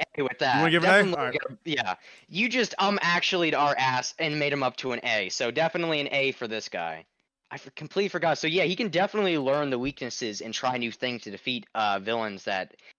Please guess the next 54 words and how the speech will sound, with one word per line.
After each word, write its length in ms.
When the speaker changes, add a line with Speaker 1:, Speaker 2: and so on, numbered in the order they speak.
Speaker 1:
his 160
atomic 360
breath 260
and 120
physical 680
attacks 360
aren't 200
doing 180
much 220
against. 400
But, 120
uh, 100
now 200
for 140
one 200
that 220
we 80
can 100
probably 220
all 120
agree 200
with 240
is 100
speed. 420
What 100
do 60
you 60
guys 200
think? 320
Speaker 2:
So, 240
real 180
qu-, 140
hey, 100
I'm 100
not, 120
hey, 200
we, 140
we 240
also 160
forgot 260
about 340
Mechagodzilla. 720
Hold 180
on. 60
Speaker 1:
What 40
do 60
you 40
mean? 200
Speaker 2:
We, 100
it's 160
why 180
it's 140
an 80
A. 220